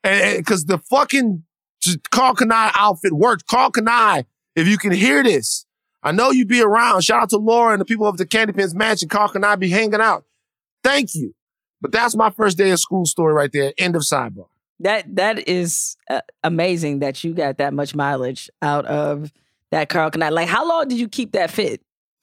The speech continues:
Speaker 1: I wore it to the tenth grade.
Speaker 2: Okay.
Speaker 1: No bullshit. To literally to the tenth grade. Kept bringing it back until one day it was another girl, uh, that ended up telling,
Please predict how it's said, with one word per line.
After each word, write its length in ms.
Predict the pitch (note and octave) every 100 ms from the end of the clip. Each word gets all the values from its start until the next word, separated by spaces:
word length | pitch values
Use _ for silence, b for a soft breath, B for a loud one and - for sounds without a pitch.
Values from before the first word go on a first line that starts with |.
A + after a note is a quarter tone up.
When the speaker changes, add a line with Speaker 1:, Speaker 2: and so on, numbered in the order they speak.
| -
Speaker 1:
I 120 | C3+
wore 180 | C3+ D3
it 60 | -
to 80 |
the 60 | C3
tenth 220 | - C3
grade. 280 | A#2+ A#2 F2+ _ _ -
Speaker 2:
Okay. 240 | E3+ E3 C3
Speaker 1:
No 120 | A2+
bullshit. 380 | A#2 A2 F#2+ - _ _ _ -
To 120 | D#3+
literally 400 | C3 F3+ E3+ D3
to 120 | C3+
the 60 | C#3+
tenth 180 | B2+ A#2+
grade. 280 | C3 A2+ F2 _ _ _
Kept 160 | - B2+
bringing 220 | D3+ C#3+
it 80 | B2
back 240 | C#3+ C3 -
until 280 | A#2+ D3 B2
one 240 | D3+ F#3+
day 220 | C#3 B2+
it 40 | B2
was 140 | A2
another 320 | A2 E3 G3
girl, 440 | B2 A2 G2 F#2+ F#2+ _ _ _ _ _ -
uh, 460 | B2+ A#2+ A#2 G#2+ G#2+ _ _ -
that 160 | B2 B2
ended 240 | C#3 C3
up 120 | B2+
telling, 380 | - C3+ A#2+ A#2